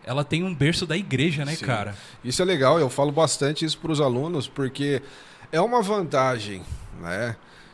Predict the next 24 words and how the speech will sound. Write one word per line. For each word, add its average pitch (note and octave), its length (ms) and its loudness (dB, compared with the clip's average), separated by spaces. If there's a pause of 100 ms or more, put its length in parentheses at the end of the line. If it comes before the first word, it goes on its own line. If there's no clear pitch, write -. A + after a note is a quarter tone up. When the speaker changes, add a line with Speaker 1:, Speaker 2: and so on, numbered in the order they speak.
(120)
Speaker 2:
que G#2 300 -4
a A2 80 0
gente A2+ 280 -6
tem. G#2 200 -4
Hoje, C3+ 420 0
é, A#2+ 40 -4
é, A#2 500 -4
a A2 40 -4
Igreja B2+ 340 -4
Católica C#3 480 -4
também C#3+ 240 -2
abriu C#3 200 -2
bastante D#3+ 760 -2
as D#3+ 120 -4
portas, B2 500 -2
né, A#2+ 160 -4
pra A#2 180 -4
música, A2 400 -4
assim, G#2 140 -6
antigamente A#2+ 560 -4
não C#3 120 -4
era D3+ 200 -2
tão C#3+ 400 -4
assim, A2 380 -6